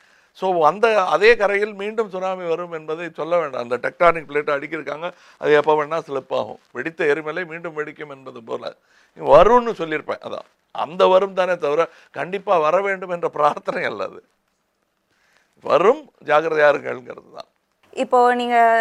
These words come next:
Speaker 2: அ, தொடர்ச்சியா சொல்லிக்கிட்டே இருப்பீங்க, அ, கதைகள், நாவல்கள் எல்லாமும் திரைப்படங்களா வரணும், அப்பதான் இன்னும் நிறைய கதையம்சம் உள்ள ஒரு ப-,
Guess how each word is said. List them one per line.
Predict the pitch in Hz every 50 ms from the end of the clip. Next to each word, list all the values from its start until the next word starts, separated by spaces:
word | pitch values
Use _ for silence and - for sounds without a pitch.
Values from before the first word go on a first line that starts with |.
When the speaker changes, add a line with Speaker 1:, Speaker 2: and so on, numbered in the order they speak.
| 220 - -
Speaker 2:
அ, | 214 220 226 220 -
தொடர்ச்சியா | 240 233 262 277 - - 302 311
சொல்லிக்கிட்டே | 294 - 262 247 240 240 233 254 - 262 247 233
இருப்பீங்க, | 226 - 226 220 220 226 233 240 247 - -
அ, | - 220 214 214 208 208 208 214 214 - - - _
கதைகள், | - 240 240 254 262 269 262 262 233 240 240 -
நாவல்கள் | - 220 220 233 226 254 269 294 294 285 247 247 240 233
எல்லாமும் | 226 220 226 220 220 226 226 233 240 240 240 233 - _ _
திரைப்படங்களா | - 233 233 226 - 240 226 226 220 220 220 220
வரணும், | 226 214 208 208 214 214 214 214 214 -
அப்பதான் | - - 226 214 247
இன்னும் | 247 226 226 226 233 247 247 233
நிறைய | 220 220 220 220 233 254 262 254 254 247 - - - _ -
கதையம்சம் | 240 220 233 233 240 240 240 233 - 240 226
உள்ள | 220 220 220 226 226 226 226 -
ஒரு | - 226 220 220 220 214 214 208 214 214 208 214 214 220 - _ _
ப-, | 226 220 214 214